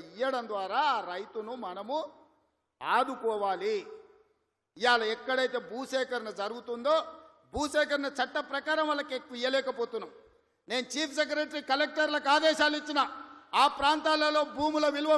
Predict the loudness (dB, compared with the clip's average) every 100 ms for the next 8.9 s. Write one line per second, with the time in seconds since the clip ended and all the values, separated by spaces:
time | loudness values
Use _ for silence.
0 | 4 4 6 4 4 0 0 -2 0 2
1 | 4 4 2 0 -10 -18 -20 _ 2 2
2 | 0 0 2 4 0 0 2 2 2 2
3 | 0 -2 -14 -20 -6 -2 2 4 4 2
4 | 2 4 4 2 -2 -2 -2 -2 -2 -4
5 | -2 4 4 4 0 -4 -4 -4 -4 -2
6 | 0 0 -2 -4 8 8 8 2 4 6
7 | 6 8 6 6 -2 6 6 6 8 8
8 | 8 6 6 4 0 0 2 2